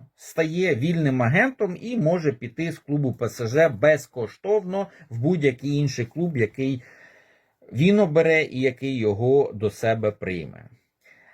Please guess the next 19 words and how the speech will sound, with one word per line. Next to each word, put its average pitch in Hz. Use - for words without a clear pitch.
Більше 156
того, 98
за 151
діючою 143
практикою 190
на 170
сьогоднішній 165
день, 156
якщо 147
у 143
Донаруми 135
контракт 123
закінчується 113
влітку 123
дві 104
тисячі 120
двадцять 107
шостого 104
року, 208